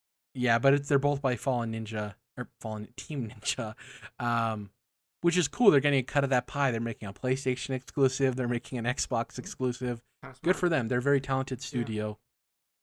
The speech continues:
Speaker 1: And as well received as Nioh was, I do think it was pretty niche in terms of the audience that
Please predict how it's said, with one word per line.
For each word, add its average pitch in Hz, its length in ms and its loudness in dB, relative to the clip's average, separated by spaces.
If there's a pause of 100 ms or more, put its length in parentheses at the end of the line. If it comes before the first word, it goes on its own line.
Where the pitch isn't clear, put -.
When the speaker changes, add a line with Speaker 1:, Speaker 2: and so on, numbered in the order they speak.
(200)
Speaker 1:
And 165 360 2
as 156 500 4 (680)
well 185 240 6
received 202 440 2
as 123 160 2
Nioh 175 260 4
was, 120 260 2
I 131 80 4
do 208 140 2
think 294 200 -2
it 214 40 6
was 139 140 2 (260)
pretty 190 380 2
niche 135 420 0
in 127 80 -4
terms 127 280 -4
of 120 80 -6
the 120 100 0
audience 120 380 2
that 113 200 -4